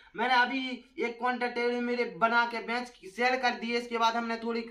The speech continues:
टेढ़े मेढ़े जो बचे हुए थे, हमने सोचा क्यों ना इसके बारे में लोगों को बताया जाए। और इसका business बहुत ही ज्यादा चलने वाला business है।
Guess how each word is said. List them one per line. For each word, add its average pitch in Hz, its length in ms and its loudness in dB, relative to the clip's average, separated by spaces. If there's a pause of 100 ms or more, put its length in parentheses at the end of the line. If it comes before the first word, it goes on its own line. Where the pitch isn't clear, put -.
(100)
टेढ़े 226 220 -4
मेढ़े 226 180 -2
जो 220 140 -4
बचे 226 240 0
हुए 240 240 0
थे, 240 220 -2 (260)
हमने 254 200 4
सोचा 254 260 2
क्यों 254 200 -2
ना 254 140 2
इसके 247 240 -2
बारे 240 220 6
में 240 100 -2
लोगों 233 240 4
को 233 160 -2
बताया 247 360 6
जाए। 240 300 2 (400)
और 277 140 6
इसका 277 240 4
business 269 320 -6
बहुत 262 280 -4
ही 240 40 -8
ज्यादा 262 220 4 (100)
चलने 269 300 2
वाला 233 260 4
business 185 400 -6
है। 123 80 -4